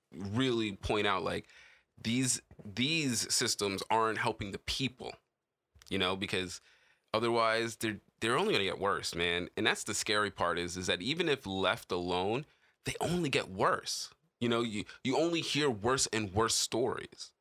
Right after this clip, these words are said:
you know? And so, yeah, it's not something that, that a, a, a passive voice is gonna deal with. People have to, to really start to, and, uh, uh,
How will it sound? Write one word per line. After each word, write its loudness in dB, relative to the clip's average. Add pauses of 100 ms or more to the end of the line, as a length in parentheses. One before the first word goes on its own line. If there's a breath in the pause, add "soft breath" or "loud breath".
(140)
you 0
know? 0
And -2
so, 0 (180 soft breath)
yeah, 2
it's -4
not 0
something -4
that, 0 (120)
that 2
a, -2 (360)
a, -2
a 0
passive 0
voice 0
is -4
gonna 0
deal -2
with. -4 (300 soft breath)
People 0
have 0
to, -2 (100)
to -6
really 0
start 0
to, -2 (360 loud breath)
and, 0
uh, 4
uh, 2